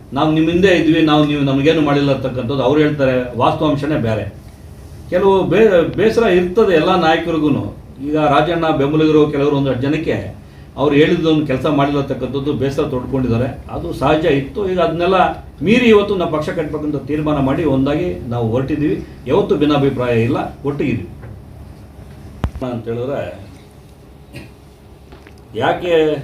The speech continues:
ಜವಾಬ್ದಾರಿ ಕೊಟ್ಟಿದ್ದಾರೆ ಅಂದರೆ ಆಸಕ್ತಿ ಇರೋರಿಗೆ ಜವಾಬ್ದಾರಿ ಕಟ್ತಾರೆ. ನಮ್ಮ ಕ್ಷೇತ್ರದಲ್ಲಿ ಬಿ ಜೆ ಪಿ ಗೆಲ್ಸ್ತಕ್ಕಂಥ ಆಸಕ್ತಿ ಇರ್ತಕ್ಕಂಥದ್ದನ್ನು ಗೊತ್ತಾಗಿ ಇವತ್ತು ನನಗೆ ಜವಾಬ್ದಾರಿ ಜಿಲ್ಲೆಯಲ್ಲೂ ಕೊಟ್ಟಿದ್ದಾರೆ.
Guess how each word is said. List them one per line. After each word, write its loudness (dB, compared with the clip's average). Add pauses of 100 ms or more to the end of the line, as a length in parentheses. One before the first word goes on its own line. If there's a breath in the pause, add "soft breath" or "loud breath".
(120)
ಜವಾಬ್ದಾರಿ 2
ಕೊಟ್ಟಿದ್ದಾರೆ -6
ಅಂದರೆ -8 (300)
ಆಸಕ್ತಿ 0
ಇರೋರಿಗೆ 2
ಜವಾಬ್ದಾರಿ -2
ಕಟ್ತಾರೆ. -16 (2000)
ನಮ್ಮ 2
ಕ್ಷೇತ್ರದಲ್ಲಿ -2
ಬಿ -2
ಜೆ -4
ಪಿ -4
ಗೆಲ್ಸ್ತಕ್ಕಂಥ -4
ಆಸಕ್ತಿ -4
ಇರ್ತಕ್ಕಂಥದ್ದನ್ನು -6
ಗೊತ್ತಾಗಿ -2
ಇವತ್ತು 0
ನನಗೆ -4
ಜವಾಬ್ದಾರಿ -2
ಜಿಲ್ಲೆಯಲ್ಲೂ -2
ಕೊಟ್ಟಿದ್ದಾರೆ. -8